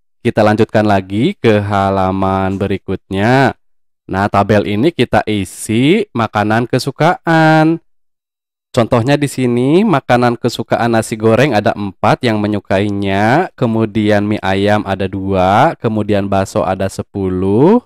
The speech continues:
rendang ada satu, siomay ada dua, dan goreng kentang ada satu orang. Nah, data ini juga pasti akan berbeda dengan data kalian di sekolahnya masing-masing ya. Yuk kita lanjutkan lagi,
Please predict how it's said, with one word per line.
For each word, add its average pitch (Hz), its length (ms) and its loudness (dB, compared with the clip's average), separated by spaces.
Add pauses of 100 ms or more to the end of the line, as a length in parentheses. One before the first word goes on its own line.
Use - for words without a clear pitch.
(140)
rendang 101 480 -2
ada 98 320 -4
satu, 113 880 0
siomay 101 720 -2
ada 95 240 -6
dua, 95 720 0
dan 101 280 -4
goreng 98 280 -4
kentang 98 480 -6
ada 120 200 -4
satu 131 280 -2
orang. 160 640 2 (1000)
Nah, 117 160 2
data 113 240 2
ini 110 240 0
juga 107 240 0
pasti 107 240 -2
akan 107 320 -2
berbeda 107 400 0
dengan 110 320 0
data 104 240 0
kalian 107 480 0
di 127 80 2
sekolahnya 107 480 0
masing-masing 104 720 -2
ya. 113 400 2 (160)
Yuk 143 160 2
kita 117 240 -2
lanjutkan 110 480 0
lagi, 101 640 -2